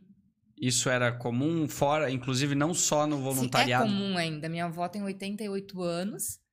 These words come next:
Speaker 2: Tava agora na casa dela.
Speaker 1: Ah, que demais.
Speaker 2: <laughs> Porque teve café das bisnetas. Ela tem a minha filha só e mais uma outra bisneta. E a minha avó, até pouco tempo atrás, ainda me acompanhava no hospital.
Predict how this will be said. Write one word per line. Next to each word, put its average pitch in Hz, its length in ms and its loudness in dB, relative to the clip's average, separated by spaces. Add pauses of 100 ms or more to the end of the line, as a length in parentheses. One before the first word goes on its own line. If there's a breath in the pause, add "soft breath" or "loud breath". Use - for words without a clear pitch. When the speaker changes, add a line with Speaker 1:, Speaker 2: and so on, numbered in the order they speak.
(240)
Speaker 2:
Tava 196 180 -2
agora 196 340 -2
na 240 140 -2
casa 208 260 -2
dela. 175 400 0
Speaker 1:
Ah, 160 60 -4
que 220 160 -2
demais. 131 520 0
Speaker 2:
<laughs> - 0 -
Porque - 160 -8
teve 190 200 -4
café 190 280 -4
das 175 200 -4
bisnetas. 170 680 -2 (360 loud breath)
Ela 160 120 -10
tem 185 180 -6
a 180 40 -2
minha 180 180 -2
filha 180 320 -4
só 175 220 -4
e 170 60 -2
mais 175 280 -2
uma 170 280 -4 (520 loud breath)
outra 170 300 -6
bisneta. 165 640 -4 (240 loud breath)
E 202 140 -2
a 202 60 -2
minha 208 180 0
avó, 180 580 -2 (160)
até 247 240 -2
pouco 233 260 -8
tempo 220 220 -4
atrás, 202 360 -2
ainda 247 480 -4
me 285 80 -8
acompanhava 247 600 -8
no 226 60 -8
hospital. - 420 -16